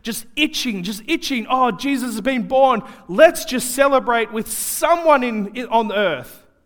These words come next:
You see, joy is this deep-seated gladness of heart, a spontaneous response, if you will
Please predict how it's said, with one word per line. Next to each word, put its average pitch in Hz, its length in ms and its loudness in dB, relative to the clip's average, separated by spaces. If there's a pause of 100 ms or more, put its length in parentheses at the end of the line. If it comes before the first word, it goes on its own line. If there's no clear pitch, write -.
(2750)
You 190 80 -6
see, 233 180 -4
joy 240 300 2
is 240 240 -4
this 214 200 -8
deep-seated 196 720 -8
gladness 185 640 -2
of 160 120 -10
heart, 127 480 -6 (1300)
a 165 60 -6
spontaneous 240 1080 -4
response, 175 520 -8
if 139 160 -16
you 131 120 -12
will 104 260 -16